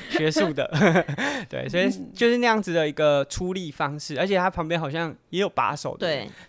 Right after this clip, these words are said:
Speaker 1: 有个把手可以抓。
Speaker 2: 嗯。
Speaker 1: 如-，
Speaker 2: <laughs>
Speaker 1: 如果
Speaker 2: 很像。
Speaker 1: 扣除掉，呃，大家的穿着的话，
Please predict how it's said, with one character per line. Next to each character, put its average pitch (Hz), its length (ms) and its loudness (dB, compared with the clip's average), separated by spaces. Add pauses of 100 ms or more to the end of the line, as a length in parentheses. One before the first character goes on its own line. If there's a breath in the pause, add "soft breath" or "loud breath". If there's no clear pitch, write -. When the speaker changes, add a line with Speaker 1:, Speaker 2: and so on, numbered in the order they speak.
Speaker 1:
有 143 100 -2
个 165 80 -4
把 156 160 4
手 - 220 2
可 151 260 2
以 151 60 2
抓。 139 260 -2 (480 loud breath)
Speaker 2:
嗯。 170 340 -10
Speaker 1:
如-， 226 220 10
Speaker 2:
<laughs> - 40 -2
Speaker 1:
如 247 160 8
果 226 280 12
Speaker 2:
很 196 260 4
像。 - 280 0 (100)
Speaker 1:
扣 302 220 12
除 185 400 2
掉， 196 480 6 (600 loud breath)
呃， 147 300 2
大 202 180 10
家 190 200 8
的 165 60 8
穿 185 300 2
着 131 240 -2
的 120 140 -4
话， 151 260 6